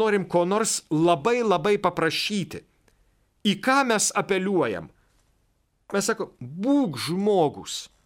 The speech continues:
Štai, štai iš kur atsiskleidžia mūsų ta negal-, negebėjimas būti žmonėmis. O Dievas tapo žmogumi,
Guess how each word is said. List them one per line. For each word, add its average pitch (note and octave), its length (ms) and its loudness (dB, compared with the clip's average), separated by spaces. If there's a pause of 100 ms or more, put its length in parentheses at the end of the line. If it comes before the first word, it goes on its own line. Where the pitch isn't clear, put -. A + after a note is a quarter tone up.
(1400)
Štai, C4+ 300 0
štai C4 300 0
iš - 100 -6
kur F3+ 160 2
atsiskleidžia D#3+ 640 0
mūsų D3+ 320 -4
ta C#3+ 140 0 (340)
negal-, F#3 640 4
negebėjimas F3 1040 2
būti E3 240 -4
žmonėmis. C3+ 720 -2
O F#3+ 160 4
Dievas A3+ 480 0
tapo F#3+ 320 2
žmogumi, C#3+ 720 0